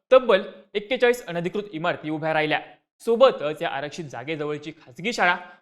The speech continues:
बनावट कागदपत्र आणि नोंदी तयार करून विकासकांना मिळवून देण्यामध्ये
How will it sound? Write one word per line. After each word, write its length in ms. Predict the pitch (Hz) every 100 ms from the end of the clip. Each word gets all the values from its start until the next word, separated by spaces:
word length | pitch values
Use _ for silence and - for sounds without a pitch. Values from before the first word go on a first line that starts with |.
| -
बनावट 380 | 196 233 247 247
कागदपत्र 600 | 180 160 247 247 - 196 208 -
आणि 140 | - 277
नोंदी 300 | 240 233 254
तयार 240 | 240 151 233
करून 240 | 226 214 220 - _
विकासकांना 580 | 127 185 185 185 170 175
मिळवून 260 | 151 156
देण्यामध्ये 480 | 147 131 190 233 185